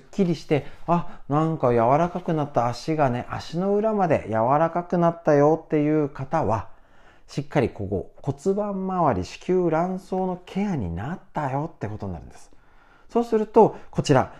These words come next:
ね、いいお尻と残念なお尻。いきなりね、若い頃の元に戻るなんてことないですけど、指標としてお尻周りをよ-、良くして、巡りを良くする。少しでも冷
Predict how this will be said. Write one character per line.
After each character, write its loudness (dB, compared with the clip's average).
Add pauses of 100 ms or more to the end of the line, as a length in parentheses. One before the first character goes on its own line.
(200)
ね、 0
い 6
い 6
お 4
尻 2
と 0
残 2
念 -2
な -2
お -6
尻。 -12
い -2
き -2
な 4
り 0
ね、 -2
若 0
い 2
頃 2
の -2 (220)
元 2
に 2
戻 0
る 2
な -2
ん -6
て -8
こ -10
と -6
な -4
い -4
で -10
す -20
け -8
ど、 -4 (200)
指 -2
標 6
と 2
し -14
て 2
お 2
尻 0
周 4
り 2
を 4 (240)
よ-、 2
良 4
く -4
し -8
て、 -4
巡 0
り 2
を 2
良 0
く -10
す -10
る。 -8
少 -6
し -2
で 4
も 2
冷 -6